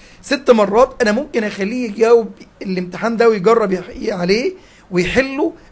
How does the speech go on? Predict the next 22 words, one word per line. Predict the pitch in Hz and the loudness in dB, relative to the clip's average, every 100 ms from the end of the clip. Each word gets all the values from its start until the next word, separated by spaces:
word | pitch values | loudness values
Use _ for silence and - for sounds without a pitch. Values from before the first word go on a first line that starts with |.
| - | -6
الطالب | 185 - 226 214 | -4 2 4 4
ويتج-، | 185 180 175 190 214 | 4 2 2 0 2
ويتدرب | 190 185 185 220 226 185 | 2 2 2 2 4 2
عليه | 180 247 - | 2 -2 -8
ست | - 277 - | -8 -8 0
مرات، | 240 202 180 175 190 | 0 2 2 0 2
بعد | 220 247 | 2 2
ما | 196 | -2
يخلص | 190 196 175 | -2 -2 0
يعرف | 208 226 | 0 0
درجته | 185 220 254 339 - - - | 2 0 0 -4 -8 -14 -6
يحله | 320 202 233 | -2 0 2
مره | 208 196 | 2 0
تانيه. | 185 160 151 - - - - | -2 -8 -10 -18 -20 -14 0
طيب | 185 180 254 | 2 2 2
انا | 269 262 | 4 4
هحسب | 277 - 269 | 2 -2 -4
كنظام | 202 214 202 214 233 190 190 | 0 2 2 2 2 2 -2
الدرجات | 165 190 185 226 | 0 0 2 0
بناءً | 208 196 214 196 | 0 0 2 0
على | 180 | 2
ايه؟ | 185 | 2